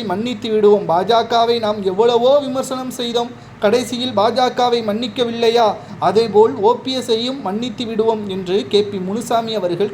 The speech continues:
கூறியுள்ளார். தென் மாவட்டங்கள் மட்டுமல்ல, பெருமளவில் ஓ பி எஸ்ஸிற்கான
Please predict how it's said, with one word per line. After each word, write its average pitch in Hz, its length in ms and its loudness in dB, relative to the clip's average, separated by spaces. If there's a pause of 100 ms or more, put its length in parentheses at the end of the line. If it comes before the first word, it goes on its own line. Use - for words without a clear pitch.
(120)
கூறியுள்ளார். 160 720 0 (300)
தென் 196 200 2
மாவட்டங்கள் 214 600 2
மட்டுமல்ல, 220 560 4 (180)
பெருமளவில் 247 720 2 (380)
ஓ 220 40 8 (120)
பி 262 140 -2
எஸ்ஸிற்கான 233 520 -2